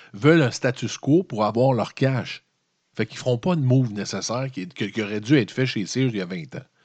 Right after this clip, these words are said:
Mais il n'y a aucune raison pour laquelle Sears serait pas Amazon. C'est vraiment une erreur flagrante. Mais Vidéo, oui, il n'y a aucune raison pour laquelle le consortium qui a construit ça aurait pas pu devenir un géant de la techno en deux mille vingt, en deux mille dix, en deux mille trente.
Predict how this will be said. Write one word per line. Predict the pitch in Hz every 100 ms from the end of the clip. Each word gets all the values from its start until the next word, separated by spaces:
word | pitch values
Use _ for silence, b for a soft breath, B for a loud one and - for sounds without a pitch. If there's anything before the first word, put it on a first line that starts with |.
| b b b b
Mais | 110
il |
n'y |
a | 120
aucune | 208 208
raison | 123 123 175
pour | 113
laquelle | 104 147 127
Sears | - 127 175 135 - b b -
serait | 113
pas | - 131
Amazon. | 110 98 127 131 90
C'est | 104
vraiment | 107 139
une | 135 110
erreur | 104 120 139 127 - b b b
flagrante. | - 139 110 104 101 - - _ _ _ _ _ _ _ -
Mais | 92 -
Vidéo, | 107 123 160
oui, | 117 226
il |
n'y | 117
a |
aucune | 95 - 247
raison | 131 107 117 185
pour | 107
laquelle | 92 143 170 143 - _ _ -
le | 104
consortium | - 175 196 120 - 170 185
qui | -
a |
construit | - 131 139 - 98 90
ça | 120 156 - b b b b b b
aurait | - -
pas | - 113
pu | -
devenir | 156 98 120 151
un | 107 92
géant | 78 165 120 113 143
de | 156
la | 101
techno | - - - 127 147
en | 95
deux | 92 92
mille | 101 92
vingt, | 90 120 160 107
en |
deux | 92 92
mille | 92 90
dix, | 92
en | 92
deux | 95
mille | 92 87
trente. | 101 147 247 143